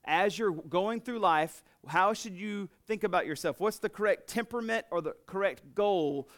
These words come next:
of how you should live your life? And you're gonna see that in verse eleven and verse thirteen through sixteen. Verse eleven, "I've been a fool, you forced me to it, for I ought not have commended you, um, for I was not superior to these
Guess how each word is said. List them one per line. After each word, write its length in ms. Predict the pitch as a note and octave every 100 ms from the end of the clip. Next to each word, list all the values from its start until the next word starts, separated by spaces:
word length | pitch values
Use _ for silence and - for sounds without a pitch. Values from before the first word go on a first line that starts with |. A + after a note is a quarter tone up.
| -
of 100 | C#3
how 180 | D#3+ F#3+
you 240 | G3+ A3
should 260 | G#3+ A3 F3+
live 240 | F#3 F3+
your 120 | F3
life? 360 | D#3+ D3+ A#2 -
And 180 | C#3 C3+ - _
you're 100 | D#3+
gonna 180 | F#3 F3
see 640 | - - C4+ G3 C#3+ C3+ - _
that 260 | D3+ D#3+ D#3+
in 140 | D#3+
verse 200 | D3+ E3
eleven 540 | - D3 F3+ G3+ A3+ G#3+ _ -
and 100 | C#3+
verse 160 | D#3 -
thirteen 360 | G3+ G3 G3+
through 160 | F#3+ F#3
sixteen. 360 | G#3 F3+ D3+
Verse 180 | C3 D#3
eleven, 300 | D#3+ E3+ F#3
"I've 160 | E3 C#3
been 120 | D3
a 40 |
fool, 240 | C3 G3 G#3
you 120 | F3+
forced 240 | - D#3
me 80 | D#3
to 160 | D3 F#3
it, 80 | D3
for 140 | D#3
I 60 | D3
ought 120 | D#3
not 160 | E3 D#3
have 160 | C#3 - - _
commended 340 | - E3+ F#3+ F#3+
you, 280 | F#3+ G3 F#3 - _ -
um, 360 | D3 C#3 C#3 - _
for 120 | -
I 60 | D#3
was 120 | D#3+
not 140 | E3 C#3
superior 460 | D3 - F#3+ F#3+
to 120 | F#3
these 340 | E3+ D#3+ D#3+